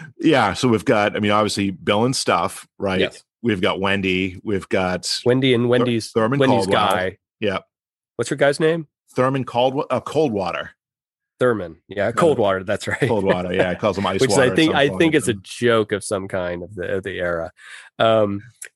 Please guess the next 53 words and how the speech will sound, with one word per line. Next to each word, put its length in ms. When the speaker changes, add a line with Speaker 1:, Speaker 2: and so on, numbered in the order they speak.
Speaker 2:
uh, 280
they've 180
got 280
the 80
professor 760
who's, 240
who's, 360
you 80
know, 60
very 220
eager 300
to 100
go 160
along. 500
And 200
then, 280
um, 240
and 180
George 460
is 240
going 240
along. 200
His 120
cousin 300
George 260
is 60
going 220
along 260
Speaker 1:
Yep, 180
Speaker 2:
just 140
Speaker 1:
George 180
Speaker 2:
for, 60
Speaker 1:
shows 220
up 160
out 140
of 60
the 60
blue. 520
Yep. 220
Speaker 2:
for 80
laughs 380
and 120
stuff, 280
you 60
know. 160
Um, 260
and 160
then 80
they 100
have 320
this, 340
this 200
couple 640